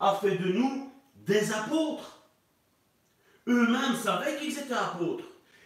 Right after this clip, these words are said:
Et leur, leur ministère a été confirmé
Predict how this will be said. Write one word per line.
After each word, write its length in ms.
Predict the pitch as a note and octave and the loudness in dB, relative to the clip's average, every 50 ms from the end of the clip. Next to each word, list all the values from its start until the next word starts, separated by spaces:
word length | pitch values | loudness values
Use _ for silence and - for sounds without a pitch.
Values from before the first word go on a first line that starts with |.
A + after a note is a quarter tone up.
| _ - | _ -2
Et 180 | F3 F3+ F#3+ F#3+ | 2 4 4 4
leur, 460 | G#3 A#3 A#3+ A#3 G#3+ G3+ G3+ - F#3+ | 6 6 4 4 4 2 -2 -4 -4
leur 280 | G3+ A3 A#3+ A#3 G#3 G#3 | 0 2 2 2 2 2
ministère 600 | G3+ G3+ G3 F#3+ E3+ - - B3 B3+ C4 - - | 0 -2 -2 -2 -4 -4 -2 -2 0 0 0 -2
a 60 | F3 | -2
été 340 | E3+ E3+ F3 E3+ E3+ - - | -4 -4 -4 -4 -4 -6 -8
confirmé 1080 | - B3 C4+ D#4 D4+ - - A3 A#3 G#3+ F3 E3+ F#3 G#3 A#3 C#4 F4 F4 - - - | -6 -2 0 0 0 0 -2 -4 -4 -4 -4 -2 -2 -2 -2 -2 -2 -4 -6 -8 -14